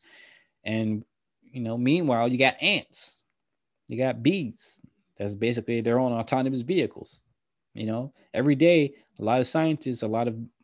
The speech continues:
computer scientists are looking at how nature works to describe, to try and figure out how we can make better computers,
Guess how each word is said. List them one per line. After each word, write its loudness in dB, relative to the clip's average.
computer 0
scientists -2
are 0
looking 0
at -2
how 0
nature 2
works 0
to -2
describe, 0
to -2
try 4
and 0
figure 2
out 2
how -2
we 2
can 0
make 0
better 2
computers, -6